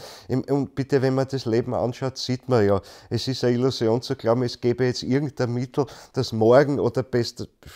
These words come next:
oder übermorgen spätestens alles so in Ordnung ist, dass alle in Frieden zusammenleben, dass alle Krankheiten weg sind,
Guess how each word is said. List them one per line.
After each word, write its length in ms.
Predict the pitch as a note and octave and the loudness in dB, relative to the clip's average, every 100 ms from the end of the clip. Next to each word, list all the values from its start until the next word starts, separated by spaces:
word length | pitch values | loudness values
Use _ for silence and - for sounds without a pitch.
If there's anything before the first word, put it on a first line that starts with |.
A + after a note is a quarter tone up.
| - _ - F#2 A2+ A#2 - | -20 _ -18 -6 -2 -4 -4
oder 260 | A2 A#2+ A2+ F#2+ | -4 0 0 -2
übermorgen 600 | B2+ D3 D3 C3+ B2+ B2+ | -2 4 4 6 4 4
spätestens 800 | B2+ - A#2+ A#2 - - - A#2+ - - - | 0 -2 -2 0 -4 -6 -8 -10 -12 -20 -14
alles 480 | - A#2+ D3 C#3 - | -2 2 4 2 0
so 200 | B2 B2+ | 2 2
in 140 | C3 A#2 | 2 0
Ordnung 440 | G2+ A#2 B2 B2+ | 0 0 -2 -6
ist, 260 | A2 - A#2+ | -6 -8 -10
dass 140 | - | -12
alle 340 | - B2 C3+ | -8 -4 0
in 160 | C3 A#2 | -2 -4
Frieden 500 | - A#2+ C3+ C#3 C3 | -6 -4 -4 -6 -10
zusammenleben, 840 | - A#2 - A#2 C3 C3+ A#2+ C3 C3+ - - | -8 -6 -2 -2 -2 -4 -2 -4 -6 -18 -10
dass 160 | B2+ - | -8 -4
alle 340 | A#2+ C3+ D3+ | 0 2 0
Krankheiten 840 | - A2+ A#2 C#3+ - C#3+ C#3 C3 A#2 | 0 -2 0 -4 -4 -4 -4 -8 -4
weg 300 | A2 - - | -4 -6 -12
sind, 340 | - C3 | -8 -8